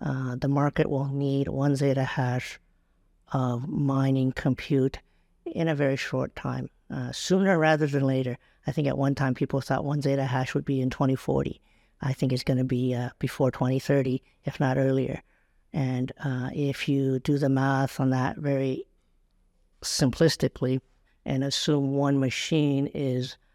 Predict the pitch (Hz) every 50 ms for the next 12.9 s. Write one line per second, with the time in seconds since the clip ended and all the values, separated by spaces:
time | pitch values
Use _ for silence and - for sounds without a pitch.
0 | _ _ _ _ _ - - 135 127 127 123 123 123 123 127 131 - - 143 -
1 | 131 127 131 - - 135 127 127 - - 143 135 139 135 - - - 123 123 131
2 | 135 135 127 120 120 127 - - - - _ _ _ _ _ _ _ _ _ -
3 | 160 135 127 123 127 123 123 127 123 127 135 139 147 - 147 135 143 131 135 135
4 | 127 139 127 131 131 131 - - 135 135 135 135 123 135 143 156 147 139 123 127
5 | 127 120 123 127 - - - _ _ _ _ _ _ _ _ - - - - -
6 | - - - - _ _ _ _ _ _ _ - 147 139 - - 160 147 135 131
7 | 135 131 131 127 131 139 - - _ _ _ - 135 123 120 123 123 127 - -
8 | - - - _ _ _ _ _ _ _ _ - - 143 123 - - 143 139 139
9 | 143 139 - - 151 131 - _ - 147 139 135 131 131 147 151 147 - - 147
10 | 139 131 - - - 151 123 123 - - - 123 123 131 - _ _ _ _ _
11 | _ _ _ - - - 139 127 120 - 131 127 - - 143 135 131 135 127 -
12 | - - 135 127 - 131 127 123 123 127 127 123 123 123 - - -